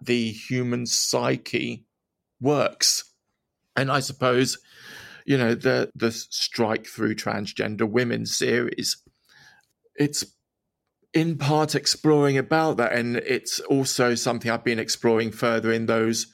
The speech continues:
smaller portraits, like, like the one that was in The Window of Flowers, A Way to Fight Your Demons and Dogmas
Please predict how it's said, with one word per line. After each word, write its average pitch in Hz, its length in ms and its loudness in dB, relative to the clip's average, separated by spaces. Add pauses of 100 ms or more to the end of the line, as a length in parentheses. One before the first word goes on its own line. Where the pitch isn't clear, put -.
smaller 156 420 2
portraits, - 800 -2 (540)
like, 110 360 0
like 113 220 -2
the 120 80 2
one 113 180 0
that 113 140 -2
was 113 140 -2
in 113 100 0
The 110 60 0
Window 135 340 0
of - 140 -6
Flowers, 120 480 -4 (380)
A 113 60 2
Way 113 200 2
to 113 120 -8
Fight 117 260 -2
Your 110 140 0
Demons 110 420 -2
and 107 140 -6
Dogmas - 680 -4